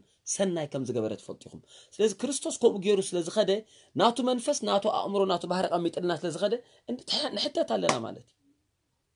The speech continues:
ንሕተት ኣለና። ኣብዚ ማርክ ክገብረልኩም ሕዝዎ። ቅዱሳን፣ ኣኽ፣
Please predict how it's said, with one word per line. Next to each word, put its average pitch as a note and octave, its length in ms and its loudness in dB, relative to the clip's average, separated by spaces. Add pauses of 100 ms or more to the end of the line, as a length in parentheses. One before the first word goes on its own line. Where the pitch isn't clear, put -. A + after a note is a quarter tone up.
(640)
ንሕተት A#3+ 420 -2
ኣለና። B2+ 240 -4 (640)
ኣብዚ A3 220 4 (240)
ማርክ A3 340 4
ክገብረልኩም C#3+ 680 2
ሕዝዎ። G2+ 280 -8 (640)
ቅዱሳን፣ B2+ 440 -8 (160)
ኣኽ፣ - 340 -18